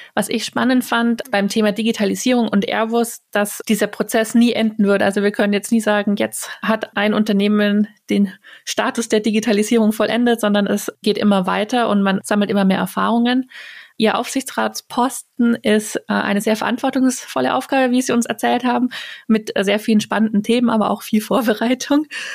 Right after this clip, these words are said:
Und als drittes, ähm, beim Thema Frauen in der Industrie finde ich es schon sehr erschreckend, dass es einem eher auffällt, wenn viele Frauen in einer Sitzung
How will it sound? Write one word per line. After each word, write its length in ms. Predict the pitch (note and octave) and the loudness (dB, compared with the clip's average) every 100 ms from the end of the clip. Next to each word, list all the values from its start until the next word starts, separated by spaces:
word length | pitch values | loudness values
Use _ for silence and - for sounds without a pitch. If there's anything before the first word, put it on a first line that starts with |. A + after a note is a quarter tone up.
| - - | -14 -4
Und 300 | - A3+ G#3+ | 0 2 2
als 220 | G#3 G3 - | -2 -4 -6
drittes, 460 | B3+ C4 B3 - | -4 0 0 0
ähm, 240 | - G#3+ G#3+ | -2 0 0
beim 240 | G#3+ G#3 | 0 0
Thema 320 | G#3+ A3 G3+ | 2 2 2
Frauen 420 | G#3 - A3 A3 A3+ | -2 -4 0 2 4
in 140 | G#3+ | 4
der 100 | G#3 | 4
Industrie 540 | G3 F#3+ - B3 B3 B3 - - - | 2 -2 -2 0 0 0 -6 -18 -8
finde 220 | G#3+ A3 | -2 -2
ich 80 | - | -2
es 100 | - | -2
schon 320 | G#3+ G#3+ - - | 0 0 -4 -12
sehr 280 | - G3+ G#3 | -2 0 2
erschreckend, 560 | G#3+ - B3+ C#4 B3 - | 0 -2 0 2 2 2
dass 280 | G3+ G3+ - | -2 -4 -6
es 200 | - - - | -6 -4 -2
einem 300 | G3+ G#3 G3+ | 0 0 2
eher 240 | A3 A3 | 0 2
auffällt, 560 | A3+ B3 - A#3 A3 A3 | 0 -2 0 0 0 2
wenn 260 | G3+ G3+ - | 2 2 -2
viele 320 | - C#4 A#3 | -2 0 2
Frauen 380 | G#3 G3+ G3 G#3 | 0 0 2 4
in 100 | G#3 | 4
einer 200 | G#3 G#3 | 2 2
Sitzung 420 | A#3 - A#3+ A#3 | 0 -2 0 0